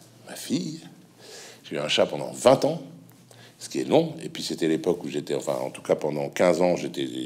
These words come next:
seul, célibataire. Je, donc, c'était vraiment, euh, mon chat que j'ai emmené pour écrire tous mes livres à l'époque où j'allais ailleurs pour les écrire.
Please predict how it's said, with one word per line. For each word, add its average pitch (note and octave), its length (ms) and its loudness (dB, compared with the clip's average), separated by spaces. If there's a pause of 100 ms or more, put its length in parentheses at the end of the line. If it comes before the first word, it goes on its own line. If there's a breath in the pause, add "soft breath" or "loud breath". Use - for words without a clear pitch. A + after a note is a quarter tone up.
(400)
seul, C3+ 360 0
célibataire. D#2+ 720 -8 (140)
Je, - 120 -10 (540 loud breath)
donc, C2+ 160 -10
c'était C2 260 -6
vraiment, C2+ 320 -4
euh, - 440 -14
mon - 80 -14
chat - 200 -10 (420 loud breath)
que C2+ 120 -6
j'ai B1 140 -6
emmené C#2 300 -2
pour B1+ 200 -6
écrire B1+ 300 -8
tous C#2 120 -10
mes C#2 120 -4
livres C2+ 240 -4
à A#1+ 60 -6
l'époque B1 340 -10
où B1 40 -12
j'allais A#1+ 280 -8
ailleurs B1+ 280 -4
pour A#1 160 -12
les A1+ 160 -12
écrire. B2 320 -4